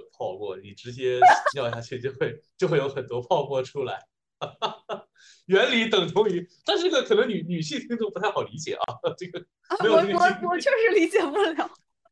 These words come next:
Speaker 1: <laughs> 对，你们没有这个经历。<laughs>
Speaker 2: 笑死我了。
Speaker 1: 对，
Speaker 2: 我刚才在犹豫这段要不要剪掉，
Speaker 1: 这个
Speaker 2: 现在觉得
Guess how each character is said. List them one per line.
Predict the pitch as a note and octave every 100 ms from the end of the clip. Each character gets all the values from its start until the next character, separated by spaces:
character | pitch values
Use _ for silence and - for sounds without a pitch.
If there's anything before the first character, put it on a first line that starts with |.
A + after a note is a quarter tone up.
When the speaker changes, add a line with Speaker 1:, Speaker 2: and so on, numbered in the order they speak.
| -
Speaker 1:
<laughs> | D#4+ - G#4 - F#4 F4+ F4 - _ -
对， | C4
你 | G#3+
们 | B3
没 | A#3+
有 | B3+
这 | A#3+
个 | A#3+
经 | - G#3+ A3+
历。 | B3+ A#3+ _ _
<laughs> | F3+ - F3 - - - - - _ _ _ - - - - _ _ C5 _ -
Speaker 2:
笑 | - C5 C5 B4 -
死 |
我 | G4+ G4+ G4+ F#4
了。 | G4+ - _ _ - - - _ _ - - _ _ - F#4+ F#4+ G#4
Speaker 1:
对， | -
Speaker 2:
我 | B3
刚 | D#4 F4+
才 | C#4+
在 | C#4+
犹 | B3 G#3+
豫 | C4
这 | C#4 C#4
段 | C4+ B3
要 | B3+
不 |
要 | B3+
剪 | B3+ A3+ E3+
掉， | A3+ A3+
Speaker 1:
这 |
个 |
Speaker 2:
现 | D#4+
在 | C#4+
觉 | G3+
得 | A#3+